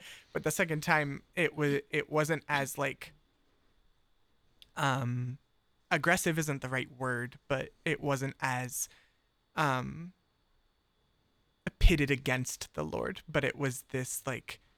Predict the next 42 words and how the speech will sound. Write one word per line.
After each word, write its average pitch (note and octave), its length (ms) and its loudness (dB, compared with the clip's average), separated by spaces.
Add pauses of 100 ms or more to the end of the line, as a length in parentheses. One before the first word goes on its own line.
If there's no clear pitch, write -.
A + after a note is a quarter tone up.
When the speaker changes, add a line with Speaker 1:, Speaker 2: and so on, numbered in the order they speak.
(320)
Speaker 2:
the, C#3+ 320 -2
the D3+ 180 -2
same B2+ 440 0
way, B2+ 180 0
like, B2+ 320 -4 (100)
a D3 60 0
son C3 380 0
asks - 380 -6
his C3 180 -4
father, - 420 -2
"Are C#3+ 80 0
you D3+ 160 -8
sure, C3 280 0
Father?" - 420 -6 (420)
Speaker 1:
Mm-hmm. G#3+ 100 -8
Speaker 2:
Um, D#3+ 440 -4 (260)
"I, C3 160 2
I C#3 140 2
am C3 180 -2
willing, B2+ 400 0
I B2 120 -2
am A#2+ 180 -6
ready A#2 200 -6
to C3 100 -8
go, B2 360 -2
I C3 120 -2
am, G#2+ 200 -14 (160)
I C#3+ 80 -2
am A2+ 140 -10
here B2+ 240 -2
for - 180 -6
this, D#3+ 220 -6
but - 180 -10
are C3+ 100 -6
you A#2 160 -20
sure?" - 340 -6 (580)
Um, C3 380 -4 (140)
not C3 320 0
out C3+ 200 -2
of, C3 180 -8
like, B2+ 180 -4
a B2+ 280 -4